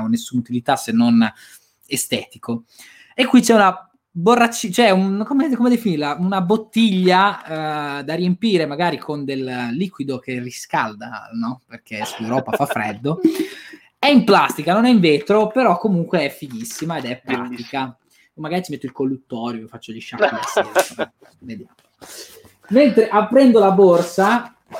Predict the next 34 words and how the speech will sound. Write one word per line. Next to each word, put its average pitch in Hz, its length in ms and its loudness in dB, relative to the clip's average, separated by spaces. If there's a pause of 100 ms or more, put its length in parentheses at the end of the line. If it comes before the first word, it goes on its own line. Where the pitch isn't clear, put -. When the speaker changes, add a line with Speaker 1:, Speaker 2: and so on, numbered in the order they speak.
(420)
Speaker 1:
tac, 160 800 -4 (760)
si 247 300 2
entra 208 280 2
nel 202 120 0
vero 214 160 2
e - 60 -2
proprio 190 360 4
regno 185 400 4
del 185 180 2
loot. 185 440 0
Allora, 180 400 0
si 190 160 -8
comincia 254 500 0
con 175 420 -2
quello 196 260 2
che 185 160 -6
potrei 190 320 -2
definire 185 500 -2
un 147 520 -8
compendio, 139 1000 -2 (320)
una 156 180 -4
sorta 175 420 2
di, 160 460 -2
eh, 135 560 -4
taccuino 175 680 0
del, 135 440 2
del 143 140 -2
guardiano, 165 600 2
dove 147 180 2
sono, 151 380 -4 (220)
eh, 131 120 -10
impresse 170 720 0
tantissime 160 640 -4
note 139 600 -2